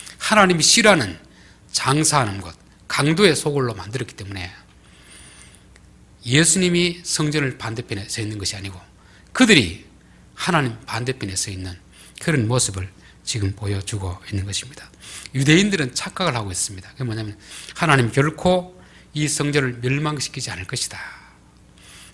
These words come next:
또 유대인들은 이 법궤는 하나님의 거하는 전이기 때문에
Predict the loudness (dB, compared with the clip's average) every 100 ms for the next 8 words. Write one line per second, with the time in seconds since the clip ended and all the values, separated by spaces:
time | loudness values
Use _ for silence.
0 | 2 4 4 4 4 4 4 0 -4 -16
1 | -20 -6 0 0 4 4 4 8 10 8
2 | 4 2 6 6 6 0 -4 -18 -20 -20
3 | -20 -20 _ -8 -4 -4 -2 -2 -2 -4
4 | -8 -10 -10